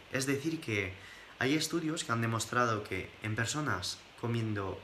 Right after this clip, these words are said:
más caloría que su metabolismo basal han conseguido perder grasa, ¿vale? Que es un estudio que se ha hecho en dos mil trece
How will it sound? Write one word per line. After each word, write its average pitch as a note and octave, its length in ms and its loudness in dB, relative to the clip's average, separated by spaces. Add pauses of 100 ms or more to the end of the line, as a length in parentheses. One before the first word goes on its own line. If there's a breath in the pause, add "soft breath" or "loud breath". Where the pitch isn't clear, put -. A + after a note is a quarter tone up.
más B2+ 360 2
caloría C3 500 2
que - 80 -8
su - 120 -4
metabolismo A#2+ 600 0
basal C#3 360 0 (440 loud breath)
han C#3 180 4
conseguido C#3+ 560 2
perder B2 460 0 (380)
grasa, A2 520 2 (400 loud breath)
¿vale? B2+ 180 0
Que C3+ 60 -4
es A#2+ 120 -2
un A#2 80 2
estudio A#2+ 360 2
que A2 80 -2
se A2 120 2
ha A2 80 6
hecho A2 220 0
en G#2+ 120 0
dos A2 240 0
mil G#2+ 240 0
trece C#3+ 460 -2